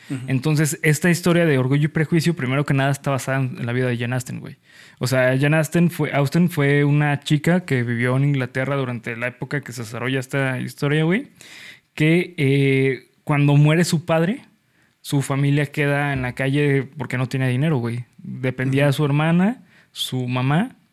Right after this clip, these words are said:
Speaker 2: eh, creo que hermanas y madre, dependían de su hermano.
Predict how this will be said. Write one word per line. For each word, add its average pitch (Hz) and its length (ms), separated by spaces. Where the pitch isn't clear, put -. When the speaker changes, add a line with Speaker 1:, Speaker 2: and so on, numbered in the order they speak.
Speaker 2:
eh, 131 200
creo 147 160
que 180 60
hermanas 156 600
y 127 120
madre, 156 440
dependían 127 460
de 143 80
su 123 100
hermano. 120 320